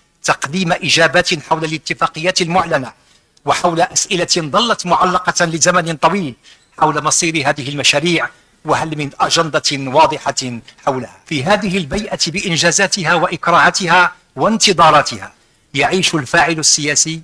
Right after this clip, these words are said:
ويتفاعل، وفي قلب هذه الإصلاحات المهيكلة للمشهد الوطني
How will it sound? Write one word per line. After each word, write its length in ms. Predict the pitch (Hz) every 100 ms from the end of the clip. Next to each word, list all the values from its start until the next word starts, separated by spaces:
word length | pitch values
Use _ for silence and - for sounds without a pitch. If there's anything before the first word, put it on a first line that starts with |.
| -
ويتفاعل، 680 | 127 139 - 120 123 101 98 92 _ _ _ -
وفي 220 | 113 151
قلب 280 | - 185 170
هذه 340 | 151 165 151
الإصلاحات 560 | 160 175 - 160 185 180
المهيكلة 640 | 156 151 139 185 208 208 - - _ _ -
للمشهد 540 | 143 170 180 - 156 165
الوطني 560 | 151 151 160 180 196